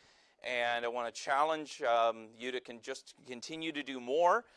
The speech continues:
So we just were in, uh, Sierra Leone, Africa, just, I, I say five weeks. I think it's been more than that now. Six or seven, w-, six, seven weeks ago, we were just in Sierra Leone. And, um,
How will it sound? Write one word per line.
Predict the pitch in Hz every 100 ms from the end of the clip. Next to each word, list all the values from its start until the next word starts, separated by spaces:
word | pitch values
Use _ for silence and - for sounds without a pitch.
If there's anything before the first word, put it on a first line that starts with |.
| _ _ -
So | 139
we | 120 127
just | 127 143 147 - _ _ _ -
were | 135 139 -
in, | 147 143 143 139
uh, | 135 135 127 123
Sierra | - 135 139 131
Leone, | 131 139 151
Africa, | 147 147 160 156 151
just, | 123 127 - 127 123
I, | 120 -
I |
say | 117 - 123
five | - 123 120
weeks. | 110 104 -
I | 110
think | 117
it's | 107
been | 123 117
more | 113
than | 107
that | 104 -
now. | 104 95 95
Six | - - - 143 120
or |
seven, | - 135 123 127
w-, | 120 123
six, | - 147 -
seven | - 131 131 131
weeks | 139 -
ago, | 117 123 127
we | 123
were | 117
just | 117 -
in | 127
Sierra | - 131 127
Leone. | 123 131 147 147 _ _ _ _ _ -
And, | 123 120 117 117
um, | 117 113 110 110